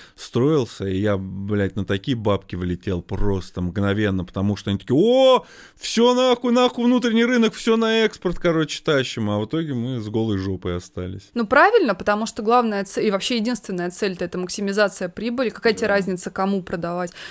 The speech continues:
Speaker 2: Тебе даже без разницы, что продавать, там, сосиски, тебе все равно мясо там в этих сосисках или бумага туалет. Ты будешь ее продавать, потому что тебе это выгодно, правильно же? Ну, вот и тут точно так же.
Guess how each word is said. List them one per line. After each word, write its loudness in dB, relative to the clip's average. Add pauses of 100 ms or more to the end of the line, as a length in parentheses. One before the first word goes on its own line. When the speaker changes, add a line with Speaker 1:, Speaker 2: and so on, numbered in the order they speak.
(100)
Speaker 2:
Тебе -2
даже 2
без -2
разницы, 4
что 2
продавать, -2
там, -4
сосиски, -4
тебе -4
все -2
равно 2
мясо -2
там -2
в -4
этих -8
сосисках -6
или -2
бумага 0
туалет. -4
Ты -8
будешь -4
ее 4
продавать, -2
потому -8
что -10
тебе -10
это -2
выгодно, -6
правильно -4
же? -16
Ну, 2
вот -2
и 6
тут -2
точно -4
так -4
же. -14